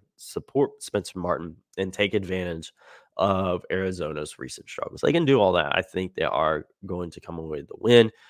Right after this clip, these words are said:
tonight, but ultimately we just gotta wait and see what happens.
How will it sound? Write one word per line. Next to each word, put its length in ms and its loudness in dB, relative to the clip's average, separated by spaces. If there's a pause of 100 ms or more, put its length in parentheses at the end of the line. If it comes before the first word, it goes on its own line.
(300)
tonight, 380 6
but 180 4
ultimately 460 2
we 140 -2
just 240 -6
gotta 160 6
wait 200 2
and 100 -8
see 220 -6
what 200 -4
happens. 720 2